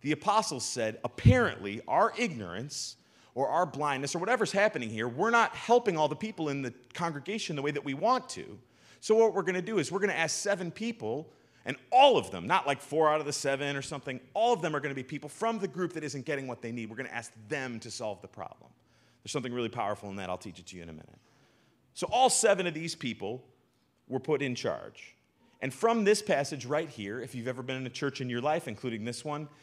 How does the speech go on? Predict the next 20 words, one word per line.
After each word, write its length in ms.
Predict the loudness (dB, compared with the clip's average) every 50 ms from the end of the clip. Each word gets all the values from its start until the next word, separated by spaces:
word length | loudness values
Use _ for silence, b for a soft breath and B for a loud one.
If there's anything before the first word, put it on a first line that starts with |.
| B B B
that 100 | -6 -2
has 240 | -2 -2 -2 -2 -6
deacons, 800 | -10 -8 -6 -6 -6 -6 -6 -6 -6 -6 -8 -10 -10 -12 -14 -16 _ b b b b b -8
people 240 | -8 -6 -4 -4 -4
that 80 | -4
are 80 | -4 -4
contrasted 800 | -6 -10 -8 -6 -4 -4 -4 -4 -2 -2 -2 -2 -4 -8 -10 -10
to 120 | -8 -10 -10
the 100 | -10 -12
pastor 760 | -14 -12 -8 -8 -8 -8 -8 -10 -10 -8 -6 -6 -4 -4 -2
or 160 | -2 -2 -2
the 160 | -2 -4 -6 B B B B B B
staff 400 | -12 -4 -2 0 0 0 -2 -6
team 260 | -8 -10 -8 -8 -8
because 440 | -8 -8 -8 -4 -4 -4 -4 -4 -4
they 340 | -4 -4 -2 -2 -4 -6 B B B B B
serve 520 | -10 -8 -2 0 2 2 4 2 2 0 -2
in 80 | -4
a 40 | -4
very, 400 | -2 -2 -2 0 0 -2 -4